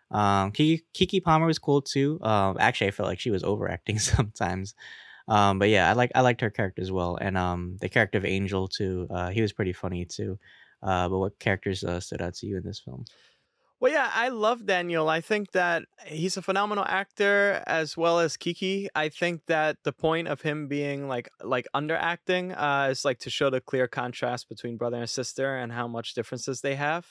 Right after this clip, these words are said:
Speaker 2: and then they could kind of come together at the end. And I find that really compelling.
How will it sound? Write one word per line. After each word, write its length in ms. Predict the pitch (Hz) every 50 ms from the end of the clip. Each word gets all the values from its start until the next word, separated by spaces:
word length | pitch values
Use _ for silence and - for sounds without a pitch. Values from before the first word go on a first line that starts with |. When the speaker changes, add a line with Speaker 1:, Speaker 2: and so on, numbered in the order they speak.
| - - -
Speaker 2:
and 120 | - 117
then 80 | 117 117
they 100 | 117 113
could 140 | - 127 110
kind 180 | - 127 123
of 120 | 123 117 -
come 160 | - 117 107
together 320 | - 110 110 110 110 117
at 160 | 107 110 104 -
the 140 | 104 101
end. 260 | 98 110 131 156 143 123
And 80 | 117
I 80 | 117 120
find 240 | - 165 170 175 170
that 120 | 165 -
really 200 | 156 156 160 151
compelling. 500 | - 147 131 - 131 135 139 143 151